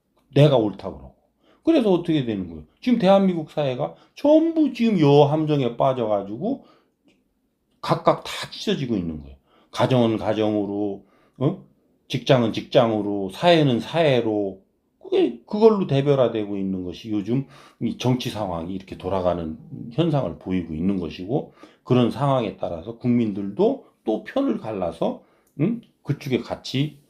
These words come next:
휩쓸리고 있는 것이고, 이것을 극복해 나가려면 우리가 어떻게 해야 되느냐 말이에요.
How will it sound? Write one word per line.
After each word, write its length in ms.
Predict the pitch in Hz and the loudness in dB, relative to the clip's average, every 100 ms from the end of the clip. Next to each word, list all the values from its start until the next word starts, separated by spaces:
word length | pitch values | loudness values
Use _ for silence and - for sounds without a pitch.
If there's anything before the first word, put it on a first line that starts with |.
| _ | _
휩쓸리고 560 | - - 254 202 170 104 | -14 -8 -2 0 0 0
있는 240 | 98 101 | 0 -2
것이고, 420 | 95 82 - 67 _ _ _ _ | -4 -8 -16 -20 _ _ _ _
이것을 360 | 190 233 233 196 | 0 2 2 2
극복해 420 | 151 151 151 160 | -2 -4 -2 2
나가려면 540 | 131 107 101 95 104 | 2 2 2 0 -4
우리가 280 | 104 92 101 | -6 -6 -6
어떻게 440 | 98 71 - - 147 | -6 -8 -14 -2 2
해야 160 | 175 | 4
되느냐 320 | 160 147 120 87 | 4 0 0 -4
말이에요. 360 | 73 65 - | -6 -12 -20